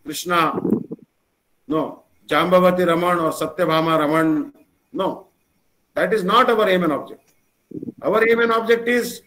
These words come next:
Radha Raman Krishna. Understand? So try to learn this from, uh,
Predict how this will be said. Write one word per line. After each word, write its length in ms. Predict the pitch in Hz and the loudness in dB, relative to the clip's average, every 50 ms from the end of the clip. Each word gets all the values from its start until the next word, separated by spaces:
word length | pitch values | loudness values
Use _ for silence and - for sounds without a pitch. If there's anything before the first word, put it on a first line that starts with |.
| _ _ _ - | _ _ _ -12
Radha 380 | - 127 147 175 190 220 226 220 | -6 -2 0 2 4 4 4 4
Raman 220 | 208 208 202 185 | 4 2 0 0
Krishna. 340 | 185 175 160 - - 131 - - - _ _ _ _ _ _ _ _ _ _ _ _ _ _ _ | -2 -4 -6 -6 -8 -12 -14 -16 -20 _ _ _ _ _ _ _ _ _ _ _ _ _ _ _
Understand? 360 | - 131 135 - - - - _ _ _ _ _ _ _ _ _ _ _ _ _ _ _ _ _ _ _ _ _ _ _ _ _ _ _ _ _ _ _ _ _ _ _ _ _ _ _ _ _ _ _ _ _ _ _ _ _ _ | -14 -14 -14 -14 -16 -20 -20 _ _ _ _ _ _ _ _ _ _ _ _ _ _ _ _ _ _ _ _ _ _ _ _ _ _ _ _ _ _ _ _ _ _ _ _ _ _ _ _ _ _ _ _ _ _ _ _ _ _
So 300 | _ - 151 139 123 - - - _ - | _ -8 -6 -6 -6 -12 -18 -20 _ -4
try 220 | 160 170 202 233 | 0 2 2 2
to 120 | 226 233 | 2 2
learn 340 | 196 165 185 220 240 233 220 | 4 4 6 6 6 4 2
this 220 | 196 208 190 - - | 0 -2 -4 -4 -4
from, 480 | 190 185 185 180 170 156 - - - - _ _ _ _ _ _ _ _ _ _ - | -2 0 0 0 0 -2 -4 -8 -14 -20 _ _ _ _ _ _ _ _ _ _ -12
uh, 460 | 113 117 113 107 104 101 95 92 | -8 -8 -6 -6 -6 -8 -8 -10